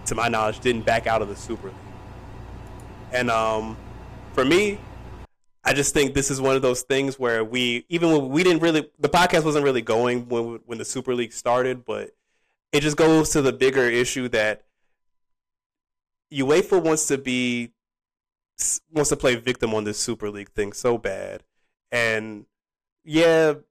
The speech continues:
maybe the Super League is something that's, uh, that steps on the foot of the Champions League, but to come back and be this petty about a league that isn't even happening anymore, to me, it just shows you why uefa, why the Super League was needed, and why we need to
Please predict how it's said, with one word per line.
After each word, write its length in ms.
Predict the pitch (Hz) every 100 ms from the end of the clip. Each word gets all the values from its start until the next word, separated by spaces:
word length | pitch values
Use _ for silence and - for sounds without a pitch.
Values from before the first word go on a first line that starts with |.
| _
maybe 220 | 139 147 143
the 80 |
Super 280 | 135 147 143
League 220 | 139 135
is 140 | 127 -
something 280 | 131 131 120
that's, 240 | 117 -
uh, 240 | 113 107 104
that 300 | 110 110 _ -
steps 420 | - - 123 -
on 180 | 127 120
the 80 |
foot 200 | 113 127
of 80 | 117
the 80 | 107
Champions 500 | - 123 123 127 127
League, 260 | 127 123 113
but 260 | 104 95 _ _ _ _ _ _ - - - - -
to 160 | - 139
come 260 | - 196 175
back 320 | 143 143 143
and 180 | 123 120
be 120 | 127
this 240 | 127 127
petty 340 | - 127 123 117
about 240 | 113 113
a 60 | 107
league 220 | 117 113
that 180 | 107 117
isn't 180 | 117
even 180 | 113 104
happening 460 | 120 117 110 104 104
anymore, 500 | 101 101 98 98 98 - - - -
to 100 | -
me, 160 | 131 139
it 60 | 127
just 180 | 117
shows 380 | - 123 120 110
you 120 | 110
why 280 | 107 107 107
uefa, 420 | 107 110 107 110 -
why 180 | 127 120
the 80 | 117
Super 280 | 139 120
League 160 | 113 107
was 160 | 104 101
needed, 260 | 101 98 - - - -
and 120 | 117
why 220 | 117 120
we 100 | 117
need 220 | 117 113 -
to 340 | 110 107